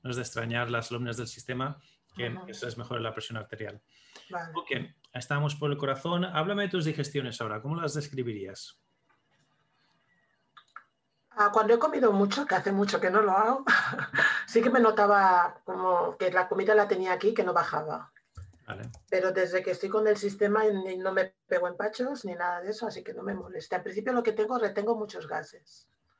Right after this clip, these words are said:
Speaker 2: Me, no me gusta comer verduras porque me sientan mal.
Speaker 1: Vale. Ah,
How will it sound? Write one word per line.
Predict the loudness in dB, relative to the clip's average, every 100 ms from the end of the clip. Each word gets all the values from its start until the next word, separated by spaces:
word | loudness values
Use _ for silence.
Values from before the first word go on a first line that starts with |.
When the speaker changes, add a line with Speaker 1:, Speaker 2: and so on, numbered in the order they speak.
| _ -8
Speaker 2:
Me, | -6 -4 0
no | 2
me | 2
gusta | 0 -2
comer | -2 0 0
verduras | 0 0 0 -2
porque | -2 -10 -10
me | -8
sientan | -8 -8 -10
mal. | -12 -14 -18 _ _ _ _ _ _ _ _
Speaker 1:
Vale. | -18 -18 -18 -20 -20 _ _ _ _ _ _ _ _ _ _
Ah, | -18 -16